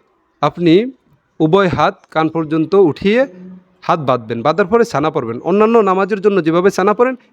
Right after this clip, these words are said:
এখানেও সানা পড়বেন। "সুবহানাকাল্লাহুম্মা ওয়া বিহামদিকা ওয়া তাবারাকা ইসমুকা ওয়া তাআলা জাদ্দুকা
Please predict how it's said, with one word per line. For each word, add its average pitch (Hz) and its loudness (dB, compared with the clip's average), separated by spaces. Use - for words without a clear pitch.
এখানেও 220 0
সানা 147 -2
পড়বেন। 113 -6
"সুবহানাকাল্লাহুম্মা 151 -2
ওয়া 240 -4
বিহামদিকা 196 0
ওয়া 175 2
তাবারাকা 151 2
ইসমুকা 214 2
ওয়া 180 2
তাআলা 151 2
জাদ্দুকা 196 0